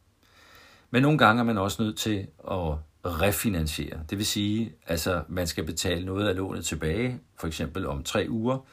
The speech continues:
og man har ikke den kapital. Så er man nødt til at låne igen. Det kalder man også at refinansiere den lån.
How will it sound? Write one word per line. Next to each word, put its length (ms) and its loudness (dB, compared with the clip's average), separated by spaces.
og 100 0
man 140 2
har 300 2
ikke 180 -4
den 160 -12
kapital. 480 -6
Så 180 -2
er 40 4
man 140 4
nødt 220 0
til 140 -6
at 120 -2
låne 380 -2
igen. 420 -4
Det 100 -4
kalder 220 4
man 140 0
også 220 0
at 80 -6
refinansiere 680 -4
den 140 -4
lån. 260 -10